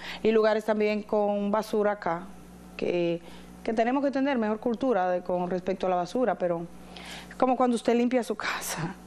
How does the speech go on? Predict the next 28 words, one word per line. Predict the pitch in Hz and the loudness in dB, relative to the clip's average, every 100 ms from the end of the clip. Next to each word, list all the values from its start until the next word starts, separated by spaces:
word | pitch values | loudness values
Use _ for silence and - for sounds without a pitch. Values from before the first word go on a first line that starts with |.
| - | -16
eso | - 226 | -2 0
no | 233 | 2
es | 226 | 0
posible, | 226 - 254 185 180 | -2 0 0 0 -2
pero | - 262 320 - - - - - - - | 0 2 0 -4 -16 -18 -16 -14 -14 -2
a | - | 2
mí | 233 | 4
me | 285 | 4
extrañó | 311 311 277 226 | 2 2 2 2
mucho | 208 196 - | 2 0 0
verle | 185 190 214 | 2 2 0
así, | 208 202 | 2 0
así | 180 214 | 0 0
que | 254 | 0
esa | 226 220 254 | 0 0 0
zona | 254 233 247 - | 2 2 0 0
y | 202 | 2
mucha | 190 202 208 | 2 2 0
gente | 208 208 202 | 0 0 2
en | |
la | 196 | 2
calle, | - 262 226 | 2 0 0
mucha | 196 190 | 0 0
gente | 196 190 | 0 2
que | |
va | 196 | 2
a | 190 | 2
visitar. | 190 196 240 262 | 0 0 0 0